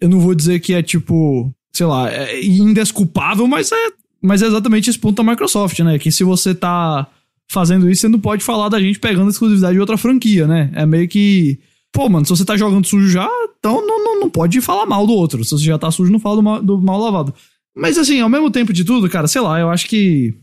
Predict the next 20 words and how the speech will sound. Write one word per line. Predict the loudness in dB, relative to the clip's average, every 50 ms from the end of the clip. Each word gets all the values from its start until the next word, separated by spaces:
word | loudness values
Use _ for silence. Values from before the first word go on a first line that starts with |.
| _ _
ah, | -10 -6 -4 -2 0
vão | 0 0 2 2 2 2 2 2
ter | 2 2
um | 2 2 2
milhão | 2 2 2 2
de | 2 0
histórias | 0 -2 -2 -2 0 0 0
dessa | 0 0 0 0
ao | 2
longo | 2 2 2 2
dos | 2 2 2
anos, | 2 2 0
assim, | 0 0 0 0 2 2 0 0 -2 -2
de | -2 -2 0 0 0 0
Sony | 2 2 2 2 2
e | 2
de | 2 2
Microsoft. | 2 2 0 -2 -2 -2 -2 -2 -2 -4 -4 -2
Vai | -2 -2 -2 -2
ter, | 0 0 0 2 2 2 2 0 0 -2 -4